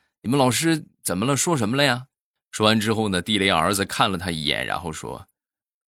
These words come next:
：“啊，我们老师说他正在和校长约会呢，让我们等一下。”当时地雷一听就懵了，“我的天哪，真的假的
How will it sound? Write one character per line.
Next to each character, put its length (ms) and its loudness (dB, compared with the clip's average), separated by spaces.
：“啊， 360 4
我 180 -2
们 140 2
老 180 6
师 160 0
说 260 2
他 160 0
正 160 0
在 220 4
和 180 0
校 240 2
长 220 2
约 180 4
会 220 2
呢， 320 -2
让 180 2
我 60 0
们 100 2
等 240 0
一 80 -4
下。” 300 0
当 140 4
时 240 4
地 160 0
雷 120 6
一 160 0
听 280 2
就 100 2
懵 320 0
了 320 2
，“我 340 2
的 120 2
天 300 0
哪， 140 0
真 160 4
的 100 6
假 280 0
的 400 2